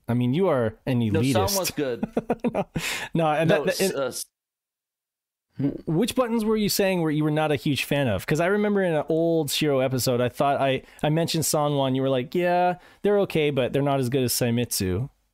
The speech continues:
Speaker 2: I thought that, but I learned that I just sucked using them, and I would lean on the buttons.
Speaker 1: Okay.
Speaker 2: But as soon as I got good, uh, quote unquote, I really found the love with the Sim-, the, the Sanwa buttons. I like the way they felt, the way that they,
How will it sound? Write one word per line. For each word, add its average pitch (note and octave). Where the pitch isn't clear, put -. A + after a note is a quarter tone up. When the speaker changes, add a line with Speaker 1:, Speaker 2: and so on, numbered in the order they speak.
Speaker 2:
I D3+
thought F3+
that, C3+
but B2+
I B2+
learned D3+
that C#3
I B2+
just C#3
sucked D#3
using D3
them, A#2
and A#2
I A#2
would A#2
lean C3+
on B2
the A#2
buttons. C3
Speaker 1:
Okay. G#2+
Speaker 2:
But C3+
as B2
soon F3+
as E3+
I D3
got C#3
good, A#2+
uh, G#2+
quote B2+
unquote, A2+
I C3+
really D3
found C#3+
the C3
love B2+
with A#2+
the A#2+
Sim-, B2+
the, A#2+
the A#2
Sanwa A#2+
buttons. G#2
I A#2
like B2
the C3
way B2
they A#2
felt, A#2+
the A#2
way A2+
that A2
they, A2